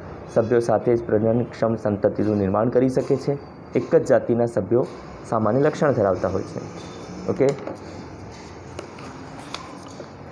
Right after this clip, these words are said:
હવે જોઈએ વન્ય પ્રાણી અભયારણ્ય શું છે. પ્રોફેસર અહેમદ સમજાવે કે સામાન્ય રીતે આવા સ્થાન, સ્થળોએ પ્રાણીઓને મારી નાખવા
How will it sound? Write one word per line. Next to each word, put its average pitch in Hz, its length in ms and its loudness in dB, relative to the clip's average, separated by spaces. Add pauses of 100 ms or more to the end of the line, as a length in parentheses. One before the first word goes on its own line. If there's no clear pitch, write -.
(100)
હવે 143 200 6
જોઈએ 143 280 6
વન્ય 123 240 4
પ્રાણી 117 300 4
અભયારણ્ય 110 400 4
શું 120 120 4
છે. 131 140 -2 (3000)
પ્રોફેસર 175 440 4
અહેમદ 160 240 6
સમજાવે 139 420 6
કે 156 120 2
સામાન્ય 135 400 2
રીતે 143 220 4
આવા 131 220 8
સ્થાન, 123 440 0 (140)
સ્થળોએ 147 340 6
પ્રાણીઓને 127 480 4
મારી 107 280 6
નાખવા 120 380 2